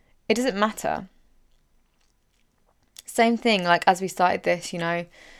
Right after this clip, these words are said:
and this is gonna be a short po-, episode 'cause I feel like I've said everything that I need to say, to be honest, in this one. But until you, um,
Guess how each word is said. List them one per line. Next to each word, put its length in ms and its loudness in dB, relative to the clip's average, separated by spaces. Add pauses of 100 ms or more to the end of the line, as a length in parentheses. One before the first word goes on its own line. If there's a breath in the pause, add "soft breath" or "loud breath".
(220 loud breath)
and 140 0
this 140 -4
is 80 -8
gonna 120 -6
be 60 -4
a 60 -4
short 240 -6
po-, 400 -6
episode 300 -2
'cause 100 -8
I 40 -6
feel 160 -4
like 280 4
I've 200 0
said 200 2
everything 380 -4
that 200 -12
I 80 0
need 160 -6
to 80 -12
say, 160 0
to 100 -14
be 60 -8
honest, 260 -10
in 80 -12
this 200 -12
one. 160 -8
But 260 2 (400 loud breath)
until 480 0
you, 460 2 (420)
um, 540 4